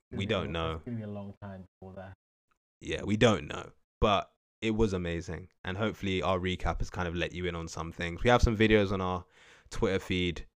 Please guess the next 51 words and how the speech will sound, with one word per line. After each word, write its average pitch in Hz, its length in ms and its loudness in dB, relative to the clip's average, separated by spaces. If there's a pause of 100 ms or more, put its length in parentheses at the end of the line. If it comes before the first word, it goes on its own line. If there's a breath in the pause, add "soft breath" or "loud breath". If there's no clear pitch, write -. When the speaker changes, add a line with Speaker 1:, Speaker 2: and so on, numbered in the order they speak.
(140)
Speaker 1:
Um, 87 200 0
if 87 120 -6
you 92 40 -2
wanna 90 100 -2
check - 160 -4
them 82 160 -6
out 85 360 -2
at 85 140 -8
D 90 120 0
A 87 60 0
T - 140 -4
S 82 80 -4
P 85 140 2
O 82 60 0
D, 87 180 0
just 87 120 -2
go 90 100 2
to - 100 -4
photos 82 340 0
and 85 100 -4
videos 82 360 0
and - 100 -12
check - 180 -6
it - 60 -2
out. 80 280 -2 (460 soft breath)
Um, 82 400 0 (320)
but 127 100 10
yeah, 139 260 12
we've 107 160 4
spoken 135 220 10
about 117 200 6
this 113 100 6
for - 120 0
almost 101 260 0
an - 80 -8
hour 90 240 0
now. 82 220 -8 (120)
<laughs> 165 300 0 (180)
So - 260 10
Speaker 2:
And 175 140 8 (240)
if, - 80 -4
if 208 340 4
by 185 140 4
any 185 160 2
chance 170 420 -2
Cleo 156 280 -2
is 127 140 -4
listening, 120 680 -8
I 123 100 -8
apologize 120 600 -6
for 117 80 -16